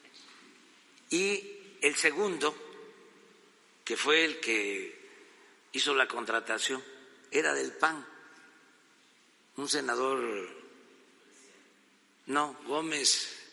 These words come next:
Gómez Morfín. Desde entonces,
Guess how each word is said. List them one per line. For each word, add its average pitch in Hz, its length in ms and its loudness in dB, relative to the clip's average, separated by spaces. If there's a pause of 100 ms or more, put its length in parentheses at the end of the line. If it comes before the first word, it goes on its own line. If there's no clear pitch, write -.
(2000)
Gómez 165 280 2
Morfín. 139 320 -4 (1800)
Desde 160 220 4
entonces, 196 640 2